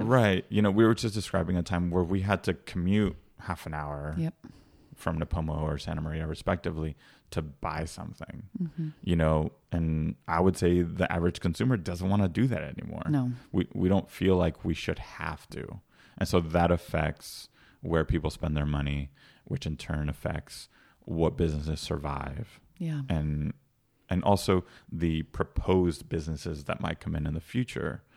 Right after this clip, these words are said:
Speaker 2: Mm.
Speaker 1: For example, if, <laughs> it's funny, we're not really talking about food, but
Speaker 2: It's, it does not matter. I love
Speaker 1: Okay.
Speaker 2: tangents. Go.
Speaker 1: If we look at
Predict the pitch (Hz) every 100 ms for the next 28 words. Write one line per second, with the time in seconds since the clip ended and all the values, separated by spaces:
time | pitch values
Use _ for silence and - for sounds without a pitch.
0 | - 175 165 95 85 95 87 90 - 87
1 | 71 - _ _ _ _ _ _ _ _
2 | _ _ _ _ _ _ - 98 - _
3 | 98 - 98 85 78 - _ _ 95 85
4 | 82 82 - 85 78 78 78 98 92 78
5 | 80 - - 190 - - - 208 185 151
6 | 175 147 151 139 135 - 123 123 123 -
7 | 139 131 131 147 151 143 135 135 127 -
8 | 123 135 123 110 110 - _ - _ _
9 | _ - - - 107 95 107 101 101 113
10 | 113 - - 87 82 80 73